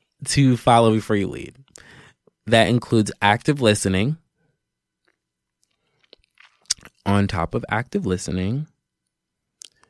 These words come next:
um, make sure that you are clear about the difference between learning, following, and learning skills versus values.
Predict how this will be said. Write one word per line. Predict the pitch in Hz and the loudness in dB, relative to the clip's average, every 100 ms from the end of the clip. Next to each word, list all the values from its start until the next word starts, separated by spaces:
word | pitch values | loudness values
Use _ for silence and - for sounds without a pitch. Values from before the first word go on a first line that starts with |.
| _ _ _ - | _ _ _ -2
um, | 107 104 104 104 107 - | 2 2 2 0 -4 -8
make | - 107 107 - | -4 0 0 -2
sure | - 123 110 107 107 110 | -2 2 4 4 4 2
that | 107 101 | 0 -2
you | 95 101 107 | -2 -2 0
are | 95 98 | 0 -2
clear | 95 - 113 107 101 104 - | -4 -6 -2 0 2 0 -2
about | 98 98 95 92 - | -2 0 0 0 -4
the | - | -8
difference | 95 101 95 104 98 | -2 -2 -2 -6 -6
between | 101 - 101 98 95 95 92 _ 101 | -8 -8 -6 -4 -2 -4 -8 _ -10
learning, | 98 101 104 101 101 98 | -2 0 2 0 -2 -4
following, | - - 104 104 101 101 95 | -6 0 2 2 0 -2 -2
and | 98 | -2
learning | 98 95 92 | -2 0 -2
skills | 92 - 101 117 226 294 - - _ _ _ _ _ _ _ _ - | -6 -6 -2 0 0 -4 -12 -16 _ _ _ _ _ _ _ _ -2
versus | 101 95 - | 2 2 0
values. | 101 95 55 67 - - - | -2 -2 -4 -16 -16 -16 -16